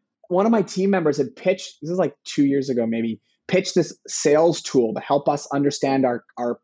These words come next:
potential customers' buying signals. And it was using predictive analytics and artificial intelligence. And I was like, you know, he, he convinced me and I, you know, said, "Fine, buy the tool, make sure it works, and, you know, the R O I is good." And then I kind of forgot about it. I was in the shower that day and I was thinking, "Wait a second.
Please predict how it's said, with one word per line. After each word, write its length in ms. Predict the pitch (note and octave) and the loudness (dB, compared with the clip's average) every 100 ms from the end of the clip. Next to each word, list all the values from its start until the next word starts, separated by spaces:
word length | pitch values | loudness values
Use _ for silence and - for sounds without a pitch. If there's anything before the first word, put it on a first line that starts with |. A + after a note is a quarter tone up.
| _ | _
potential 400 | - C#3+ C#3 C#3 | -8 -6 0 0
customers' 500 | - C3+ - A#2+ A#2+ | 0 -4 0 -2 -2
buying 460 | - C4+ F4 E3+ | -2 2 4 2
signals. 540 | C#3+ C3+ A#2+ A#2 - - - - | 2 2 0 -2 -8 -12 -18 -4
And 100 | C#3+ | 2
it 60 | D#3+ | 4
was 160 | C#3 | 4
using 360 | D#3+ E3+ E3 D#3 | 6 6 6 2
predictive 360 | - D3 D3 C3+ | 2 2 2 2
analytics 480 | B2+ B2+ C3 B2+ | 4 4 4 2
and 100 | - | 0
artificial 380 | B2 A#2+ B2+ C#3 | 0 0 -2 -2
intelligence. 480 | C#3+ D4+ D4+ E3 D3 | 0 4 4 4 2
And 20 | |
I 60 | D3+ | 2
was 80 | D3+ | 2
like, 160 | D#3 - _ _ - | 0 -4 _ _ -2
you 80 | |
know, 60 | C#3 | 4
he, 180 | C#3 C#3+ | 4 2
he 120 | C#3+ | -2
convinced 380 | C#3 C3 C3 C3 | 0 2 2 0
me 100 | C#3 | 0
and 100 | C3+ | 0
I, 120 | A#2+ A2+ _ _ | 0 -4 _ _
you 100 | A#2+ | -8
know, 140 | A2 | -6
said, 260 | A#2+ B2 A#2 - - | -2 0 0 -2 -2
"Fine, 240 | C3+ A#2+ | 0 0
buy 160 | A#2+ A#2+ | 0 0
the 80 | A#2+ | 0
tool, 300 | - B2 A#2 | 2 4 4
make 160 | A#2+ | 0
sure 160 | - A#2+ | 0 0
it 40 | |
works, 320 | A#2 A2+ - - | 0 -2 -4 -2
and, 260 | A2 A2 - | -2 -2 -4
you 80 | |
know, 120 | A#2 A2+ | -2 2
the 100 | A2+ | 2
R 260 | B2+ A#2+ | 2 4
O 80 | A#2 | 4
I 140 | A#2 A#2 | 2 0
is 120 | - | -2
good." 260 | - A2 A2 | -2 0 0
And 80 | |
then 80 | A2+ | -2
I 120 | A2+ | -4
kind 180 | A2+ A#2 | -2 -4
of 80 | A2+ - | -2 0
forgot 200 | A#2+ A2 | 0 0
about 160 | - | -4
it. 60 | - - - | -8 -12 -12
I 240 | - - - | -12 -12 0
was 80 | D#3 | 4
in 60 | G#3+ | 6
the 60 | |
shower 240 | G#3 E3 F3 | 6 4 4
that 120 | D#3+ | 4
day 80 | D3+ | 2
and 80 | C#3 | 0
I 40 | |
was 100 | C3+ | 0
thinking, 280 | F3 D#3+ F3 | 0 0 2
"Wait 160 | A3+ | 4
a 60 | G4 | 2
second. 420 | - A#2+ A#2 A#2 | 0 -6 -8 -12